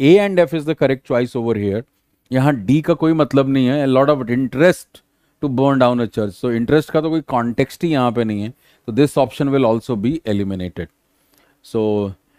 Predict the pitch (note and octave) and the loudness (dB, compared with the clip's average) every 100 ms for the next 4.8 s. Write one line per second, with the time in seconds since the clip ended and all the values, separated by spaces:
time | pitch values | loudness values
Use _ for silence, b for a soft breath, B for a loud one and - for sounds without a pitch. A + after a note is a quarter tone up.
0 | _ G2+ E3+ E3+ F#3+ F3 D#3+ F3 F3+ F#3 | _ -2 0 0 -2 0 2 2 2 -2
1 | - - F#3 G3 D3+ - D3 C#3+ E3 D#3 | -6 -4 0 0 -2 -2 0 2 0 2
2 | C3+ C3+ C3+ C#3 C#3 - A2+ A#2+ E3 B2+ | 2 2 0 -2 -2 -2 2 2 0 -4
3 | - B2+ B2+ C3 A#2+ A#2 B2 C3+ - C3+ | -4 -4 -2 -4 -4 -2 0 -2 -2 0
4 | B2 A#2+ - B2+ G#2+ A2 A#2+ - | 0 0 -4 -6 -2 0 -2 -4